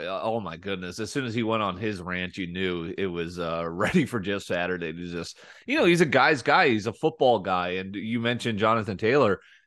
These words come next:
It's c-, I, you know, I, I don't know if this was the, I can't confirm this was the factor, but he called out the offensive line. He's like, "Hey, guys, what the hell?" And that's a guy that's obviously anchored an offensive line his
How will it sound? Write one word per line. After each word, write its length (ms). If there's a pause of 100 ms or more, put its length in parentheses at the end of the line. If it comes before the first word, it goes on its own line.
(140)
It's 120
c-, 160
I, 260 (260)
you 160
know, 220
I, 220
I 220
don't 100
know 140
if 80
this 200
was 420
the, 460
I 100
can't 300
confirm 540
this 160
was 220
the 460 (200)
factor, 500
but 140
he 80
called 300
out 160
the 140
offensive 440
line. 340
He's 160
like, 140
"Hey, 200
guys, 300
what 140
the 100
hell?" 300 (220)
And 100
that's 200
a 20
guy 240
that's 180
obviously 500
anchored 360
an 100
offensive 500
line 280
his 300